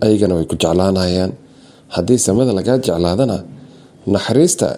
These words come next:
iyo raxmadda iyo jacaylka dhulka ayuu u soo degayaa.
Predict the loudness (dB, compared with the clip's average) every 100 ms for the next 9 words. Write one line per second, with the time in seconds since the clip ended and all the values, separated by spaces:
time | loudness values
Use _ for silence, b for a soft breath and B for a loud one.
0 | 0 2 2 0 0 0 0 -2 0 0
1 | 0 0 0 0 2 2 2 0 0 0
2 | 0 2 2 2 2 0